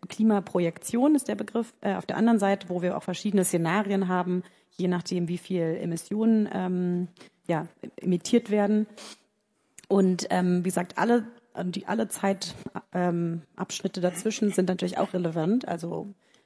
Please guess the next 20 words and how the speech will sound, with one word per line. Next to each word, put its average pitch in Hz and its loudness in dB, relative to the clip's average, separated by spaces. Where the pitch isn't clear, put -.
Extremwetterereignisse 180 0
finden 170 0
auf 165 -4
diesen 165 -6
Zeitskalen 160 -4
statt - -2
oder 151 -4
Planungen 180 0
werden 170 0
gemacht, 165 -4
ähm, 165 -4
langfristige 180 -2
Planungen, 165 -4
kurzfristige 180 -4
Planungen. 170 -2
Und 185 -2
dazwischen, 240 2
ähm, 180 0
gibt - -2
es - 0